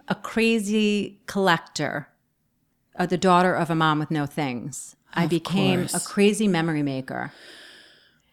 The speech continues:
Speaker 1: where I've always loved flea markets and I love
Speaker 2: Mm.
Speaker 1: sort of the history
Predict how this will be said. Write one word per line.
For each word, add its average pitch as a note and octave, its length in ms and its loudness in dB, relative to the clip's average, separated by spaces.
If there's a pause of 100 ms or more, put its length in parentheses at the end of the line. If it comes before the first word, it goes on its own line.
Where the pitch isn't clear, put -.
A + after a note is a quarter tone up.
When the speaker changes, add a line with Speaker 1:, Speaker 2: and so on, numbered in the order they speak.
(220)
Speaker 1:
where F3 400 4
I've F3+ 240 0
always G#3 300 4
loved F3+ 160 2
flea E3+ 180 -2
markets C#3+ 580 -4
and D#3 80 -2
I C#3+ 100 -2
love D3 320 0
Speaker 2:
Mm. E3+ 260 0
Speaker 1:
sort D#3+ 240 -2
of D3+ 80 -4
the D3+ 60 -4
history D3+ 920 -4